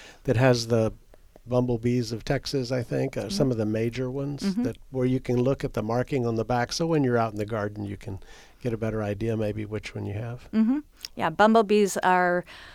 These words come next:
Speaker 2: uh, good for that because they're easy to tell the species apart, at least if you're looking at a queen.
Speaker 1: Okay.
Speaker 2: The males are a lot more difficult to tell apart, but
Speaker 1: Oh.
Speaker 2: the, the queen bumblebees, the big females, they're,
Speaker 1: Mm-hmm.
Speaker 2: they're,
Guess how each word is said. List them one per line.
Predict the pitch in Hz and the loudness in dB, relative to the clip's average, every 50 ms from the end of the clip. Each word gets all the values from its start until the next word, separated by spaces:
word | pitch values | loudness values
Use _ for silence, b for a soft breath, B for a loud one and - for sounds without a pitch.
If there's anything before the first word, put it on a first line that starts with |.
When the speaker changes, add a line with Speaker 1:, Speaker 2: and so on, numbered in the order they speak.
| B B B | B B B
Speaker 2:
uh, | - 165 165 165 160 165 | -2 0 0 0 0 -2
good | 160 160 226 226 190 | 2 4 4 4 4
for | - - 202 | 4 0 0
that | 180 170 156 156 - - - | 2 4 4 4 4 4 0
because | 185 165 - 175 165 160 160 - - - | -2 -2 0 0 0 0 -2 -4 -10 -12
they're | - 180 - 175 170 165 175 - | -12 -4 0 2 2 4 2 2
easy | - 214 220 214 196 165 190 180 | 2 4 4 4 6 4 2 0
to | 160 170 | 0 0
tell | 165 - 185 165 160 160 | -2 0 0 2 2 2
the | 160 165 | 2 0
species | 160 - - 175 170 165 - 180 165 160 - | -2 0 -2 -2 -2 0 0 -2 -2 -2 -2
apart, | 175 - - 165 156 156 - | -6 -4 -2 0 0 0 2
at | - - - | 0 0 0
least | 214 233 226 - - - | 0 0 0 0 0 0
if | 196 - - | -2 0 2
you're | 185 175 | 0 2
looking | 175 180 180 165 - 170 165 160 | 2 2 0 0 -2 -4 -4 -4
at | 151 156 | -4 -4
a | |
queen. | 160 - - - - 170 165 82 - - - - - B B B | -6 -8 -10 -8 -8 -6 -6 -8 -10 -12 -12 -14 -14 B B B
Speaker 1:
Okay. | 120 104 - - 95 98 107 - | -6 -6 -4 -6 -6 -6 0 2
Speaker 2:
The | 185 185 | 4 6
males | 185 196 202 220 220 220 220 202 - | 8 8 8 8 10 8 8 8 6
are | 214 190 180 | 6 8 8
a | 165 160 | 8 6
lot | 165 170 165 165 143 - | 6 8 8 8 6 4
more | - 190 170 165 165 | 2 2 2 2 2
difficult | 165 170 156 - - 160 - 151 151 - - - | 2 2 0 0 -4 -4 -2 0 0 0 -2 -4
to | - - 160 156 - | -4 -2 -2 -2 -4
tell | - - 190 170 165 160 | -2 0 2 2 2 2
apart, | 156 - 170 160 151 147 165 - - - | 0 0 0 2 2 2 2 0 -2 0
but | 170 160 156 - | 0 0 2 2
Speaker 1:
Oh. | |
Speaker 2:
the, | 101 160 151 156 160 160 156 160 - - | 2 2 2 4 4 2 2 0 -2 0
the | 175 175 165 | 0 -2 -2
queen | - - - 208 190 190 185 180 180 | -2 -2 0 0 2 2 2 2 2
bumblebees, | 160 175 170 170 165 170 165 160 165 156 160 165 156 - | 4 4 4 6 4 2 2 2 2 2 2 2 0 0
the | - 165 | 0 0
big | 160 165 175 175 170 | 2 2 2 0 0
females, | 160 - 180 175 165 160 151 151 156 156 156 156 - | -2 -2 0 0 2 0 0 2 2 0 0 -2 -4
they're, | - 156 160 151 151 151 156 151 156 - | -2 0 0 2 2 0 0 -4 -6 -12
Speaker 1:
Mm-hmm. | - - | -10 -6
Speaker 2:
they're, | 160 160 156 151 156 | -2 -2 -2 -2 -4